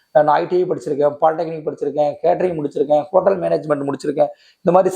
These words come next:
சீருடை இணைந்து செய்யக்கூடிய அனைத்து விதமான வேலைகள்,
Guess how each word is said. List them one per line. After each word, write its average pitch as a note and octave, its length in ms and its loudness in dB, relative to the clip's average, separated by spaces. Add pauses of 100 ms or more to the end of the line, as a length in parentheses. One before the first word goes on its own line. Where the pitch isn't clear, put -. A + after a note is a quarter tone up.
சீருடை A3 340 4
இணைந்து G3 320 2
செய்யக்கூடிய E3 520 2
அனைத்து D#3+ 320 -2
விதமான D3+ 360 2
வேலைகள், C#3 460 0